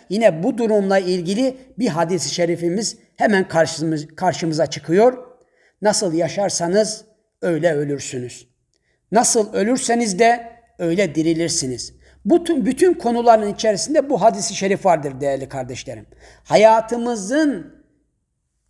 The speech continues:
genelini kapsayan bir yaşam tarzımızın sözüdür bu aslında. Nasıl yaşarsak, güzel sözlerle,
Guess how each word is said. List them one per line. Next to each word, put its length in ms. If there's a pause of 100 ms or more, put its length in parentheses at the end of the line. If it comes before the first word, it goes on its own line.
(120)
genelini 480
kapsayan 920 (240)
bir 160
yaşam 500
tarzımızın 1000 (200)
sözüdür 580
bu 100
aslında. 420 (1300)
Nasıl 280
yaşarsak, 760 (800)
güzel 360
sözlerle, 840